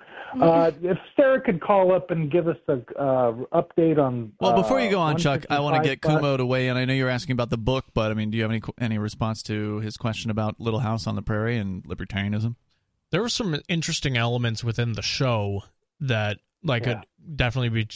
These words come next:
Speaker 4: formed, that rugged self-reliance, that individualism, but also working within your community, uh, especially, uh, what, uh, how do I put this? There is, there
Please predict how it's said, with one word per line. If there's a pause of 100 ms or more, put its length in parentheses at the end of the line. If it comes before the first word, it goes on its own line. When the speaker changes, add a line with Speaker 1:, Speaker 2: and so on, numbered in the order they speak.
(140)
Speaker 4:
formed,
that
rugged
self-reliance,
that
individualism,
but
also
working
within
your
community, (760)
uh,
especially, (1040)
uh, (1300)
what,
uh, (100)
how
do
I
put
this? (840)
There
is, (680)
there